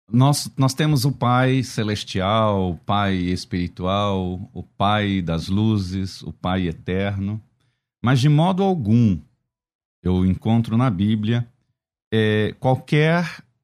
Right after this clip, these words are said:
é, insinuação de que chamar um homem, chamar um líder de pai espiritual detrai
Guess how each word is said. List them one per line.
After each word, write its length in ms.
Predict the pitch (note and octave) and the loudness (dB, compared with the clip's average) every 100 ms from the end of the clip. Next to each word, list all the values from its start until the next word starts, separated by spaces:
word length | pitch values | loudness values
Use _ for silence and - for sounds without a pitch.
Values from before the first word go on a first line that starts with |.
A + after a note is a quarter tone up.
| - | -6
é, 580 | G2+ G2 F#2+ F#2 F2+ - | -2 0 -2 -2 -4 -2
insinuação 1000 | A#2+ C#3+ - D3 C3+ G2+ - G#2+ B2+ C#3 - _ _ _ - | 0 0 2 0 2 0 -2 0 0 0 -4 _ _ _ -4
de 180 | G#2+ | 0
que 480 | C3+ - C3+ C#3 C3+ - | 0 0 2 2 0 -6
chamar 880 | - - - B2+ B2+ D3 F3 F3 - - | -10 -4 0 2 4 2 0 -2 -4 -2
um 260 | D#3 C3+ B2+ | 2 4 4
homem, 500 | A#2+ G#2 F#2 E2+ E2 - _ | 6 6 4 2 -2 -10 _
chamar 760 | - G2+ F#2+ G#2 C3+ D#3 - _ _ _ _ _ _ _ | -6 0 2 2 2 0 -2 _ _ _ _ _ _ _
um 240 | A2+ B2+ A#2+ | 4 6 6
líder 520 | B2+ F#2+ F#2 E2+ - | 6 4 2 0 -2
de 160 | E2+ F#2 | -4 -4
pai 540 | - - G#2+ A2+ A2 - | -2 -2 0 2 0 -2
espiritual 960 | G#2 - G2 F#2 - A2 A#2 G#2 E2+ - | -4 -2 0 0 0 0 2 0 -2 -8
detrai 1040 | - F2+ A2+ F#3 - - A#2 A2+ B2 B2+ | -18 -4 0 -2 -2 0 2 2 2 0